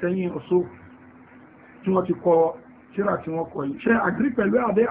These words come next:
agree pẹ̀lú ẹ? Hmm? Kò ń ṣe, kò ń ṣe, eh, twenty twenty-two náà kọ́ o, àbí twenty twenty-one, àbí twenty seventeen.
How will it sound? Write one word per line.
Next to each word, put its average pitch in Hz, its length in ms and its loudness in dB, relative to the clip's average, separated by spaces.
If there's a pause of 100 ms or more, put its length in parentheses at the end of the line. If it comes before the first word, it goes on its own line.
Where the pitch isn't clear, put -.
agree 214 300 -2
pẹ̀lú 185 240 2
ẹ? 208 100 0 (2000)
Hmm? 220 200 4 (840)
Kò 185 80 2
ń 220 80 4
ṣe, 233 80 4 (360)
kò 180 100 2
ń 220 60 0
ṣe, 214 160 4 (960)
eh, 180 840 2 (340)
twenty 220 300 0
twenty-two 202 460 -2
náà 190 180 4
kọ́ 196 160 0
o, 196 280 4 (120)
àbí 156 180 -4
twenty 220 280 -2
twenty-one, 202 420 -2
àbí 196 160 0
twenty 208 240 -2
seventeen. 196 540 -2